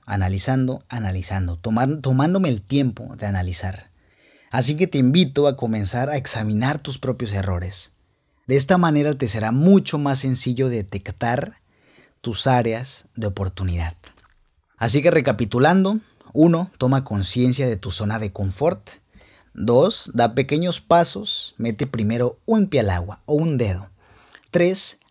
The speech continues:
analiza qué errores cometiste y qué podrías hacer mejor la próxima vez. Y cuatro, sí, este es un bonus. Cuatro, disfrútalo, amigo.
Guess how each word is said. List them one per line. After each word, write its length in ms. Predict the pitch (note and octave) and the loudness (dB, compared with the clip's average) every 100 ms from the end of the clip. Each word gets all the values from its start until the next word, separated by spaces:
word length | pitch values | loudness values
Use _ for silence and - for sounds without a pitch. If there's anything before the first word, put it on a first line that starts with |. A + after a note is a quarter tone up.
| _ _ - | _ _ -2
analiza 560 | G#3+ A3 F#3+ E3 F#3 | 4 4 4 0 -4
qué 260 | F3+ - D#3+ | -6 -4 -2
errores 340 | D3+ D3+ D3+ | 0 0 -2
cometiste 680 | - A2 F#2+ B2+ A#2+ - - - | -2 -2 -2 -2 -4 -4 -10 -8
y 100 | A2+ | -10
qué 220 | - F3 | -6 -6
podrías 520 | - D3+ C3+ C#3 C3 | -2 0 2 2 0
hacer 300 | G#2 B2 A2+ | -4 -6 -6
mejor 520 | A2+ F#2+ - E3 A#2+ | -4 -6 -6 -8 -8
la 180 | G#2 G2+ | -8 -8
próxima 440 | C3+ D3+ - A2 A2+ | -6 -6 -4 -4 -4
vez. 400 | F2+ C3 - - _ - - _ _ _ _ _ | -6 -10 -14 -18 _ -20 -20 _ _ _ _ _
Y 120 | - F#3 | -2 4
cuatro, 400 | E3 D#3 G3 - _ _ _ - _ _ _ _ _ _ _ _ | 4 4 0 -6 _ _ _ -20 _ _ _ _ _ _ _ _
sí, 260 | - A2+ B2+ | -6 -2 -2
este 160 | - | -2
es 80 | A2 | -2
un 100 | A2 | 0
bonus. 480 | A2 B2 G#3 - - _ _ _ | 0 -2 -6 -10 -14 _ _ _
Cuatro, 480 | G#2+ G#2 G2 D#3+ G3+ _ _ _ _ _ _ _ _ _ _ _ _ | 0 0 0 -4 -6 _ _ _ _ _ _ _ _ _ _ _ _
disfrútalo, 580 | - A2 - G3+ E3 A2 | -6 -6 -2 0 0 0
amigo. 380 | F#2 F2 F2+ | -2 -4 -8